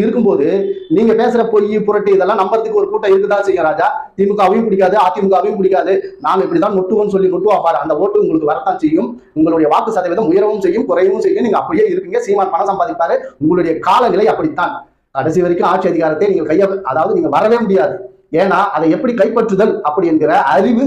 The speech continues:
சீமானுக்கும் கிடையாது. இப்படி இருக்கிற நிலையில் தேவையில்லாமல் ஏதோ வா-, வாங்குனீங்களா, வாங்குனதுக்கு வாய் போட்டீங்களா, போயிட்டே இருங்க. தேவையில்லாமல் அண்ணன் திருமா அவர்களை விமர்சிப்பது, பெரியார் அவர்களை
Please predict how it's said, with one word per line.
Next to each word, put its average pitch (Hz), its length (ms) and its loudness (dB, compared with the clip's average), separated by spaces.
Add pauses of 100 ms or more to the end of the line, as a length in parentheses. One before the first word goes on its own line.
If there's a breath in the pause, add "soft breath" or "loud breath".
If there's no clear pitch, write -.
சீமானுக்கும் 220 460 2
கிடையாது. 165 260 -2 (560)
இப்படி 160 260 0
இருக்கிற 208 220 0 (100)
நிலையில் 185 300 4 (400)
தேவையில்லாமல் 170 640 2 (600)
ஏதோ 190 120 4 (100)
வா-, 165 220 -2
வாங்குனீங்களா, 165 420 0 (140)
வாங்குனதுக்கு 175 360 0
வாய் 196 180 2
போட்டீங்களா, 151 300 0 (140)
போயிட்டே 190 320 2
இருங்க. 156 180 -4 (380)
தேவையில்லாமல் 170 600 0 (420)
அண்ணன் 143 240 0
திருமா 233 240 2
அவர்களை 165 260 2
விமர்சிப்பது, 151 500 0 (280)
பெரியார் 208 320 2
அவர்களை 147 220 0